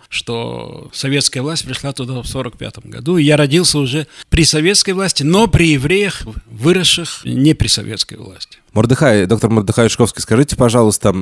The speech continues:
Speaker 2: э, вот чем, э, отличались вот диалекты идыш в разных регионах, и конкретно, э, вот в Бессарабском, э, регионе, в Мо-, в Молдавии? Мы с вами бывали уже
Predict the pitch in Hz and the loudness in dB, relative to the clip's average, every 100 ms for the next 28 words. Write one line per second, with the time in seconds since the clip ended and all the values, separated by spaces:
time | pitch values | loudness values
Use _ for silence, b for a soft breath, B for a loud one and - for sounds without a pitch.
0 | - _ 80 90 90 82 87 98 - - | -8 _ -2 0 0 -2 -6 -6 0 2
1 | 175 139 104 73 90 - 101 117 - 123 | 4 4 2 0 -2 -4 -4 -4 0 2
2 | 113 101 - 95 87 101 104 107 - 107 | 2 2 -2 -6 0 2 4 2 0 -2
3 | 113 104 92 101 95 95 101 87 117 170 | -2 -4 -2 0 0 -2 -8 -2 0 2
4 | 139 - 90 - 92 - 123 113 107 92 | 0 -4 -6 -4 -4 0 0 2 -2 -2
5 | B B B 92 92 90 90 104 110 143 | B B B -6 -4 -4 -4 0 2 0
6 | - 117 107 95 95 92 92 85 98 95 | -2 -4 -2 -2 0 0 -2 0 0 0
7 | 87 85 87 85 82 92 87 113 131 113 | -2 -4 -4 -6 -4 -2 0 0 2 2
8 | 95 85 87 98 113 - 113 107 101 92 | 2 0 -4 0 0 2 0 2 0 -2
9 | 85 80 98 92 92 87 85 80 87 82 | -4 -4 -2 0 -2 -2 -6 -6 -6 -6
10 | 80 | -8